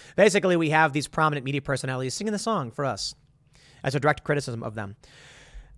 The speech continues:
I'm gonna buy some ads on Twitter. I am going to, uh, uh, I'm gonna, I'm gonna, I'm gonna post a, a, a, a clip. I'm gonna post a clip and I'm gonna promote it. And I'm like, "Hey, go watch, go watch the new music video."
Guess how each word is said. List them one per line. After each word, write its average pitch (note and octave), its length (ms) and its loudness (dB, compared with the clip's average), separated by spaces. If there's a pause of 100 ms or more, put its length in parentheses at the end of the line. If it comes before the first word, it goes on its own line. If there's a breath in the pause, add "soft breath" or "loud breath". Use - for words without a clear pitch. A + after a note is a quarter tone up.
(100)
I'm A3 60 2
gonna C#4 100 10
buy C4+ 120 12
some C4 160 4
ads C4 180 6
on B3 100 6
Twitter. B3+ 260 2 (600)
I E3 100 4
am G3+ 180 2
going F#3+ 320 6
to, F3+ 340 4
uh, - 20 8
uh, C3 800 4 (400)
I'm C#3 100 -6
gonna, D3 240 0
I'm D3 140 -2
gonna, D#3 140 -2 (120)
I'm D3 100 -2
gonna D3+ 120 0
post E3+ 340 2
a, E3 60 2
a, C#3 760 0
a, - 40 -6
a - 20 -4
clip. F3 280 0
I'm C3+ 120 0
gonna C3 100 -2
post - 240 -2
a - 20 -8
clip G3+ 240 2
and C#3+ 80 -2
I'm C#3+ 80 -2
gonna C#3+ 120 -4
promote G3 300 0
it. - 120 -8 (400)
And C3+ 80 -2
I'm C#3 80 -2
like, D#3 140 0
"Hey, G#3 140 2
go F#3 120 0
watch, E3 460 0
go F3 80 2
watch E3+ 240 2
the F#3 80 -4
new F#3 100 -2
music G3 200 -2
video." C3+ 280 -2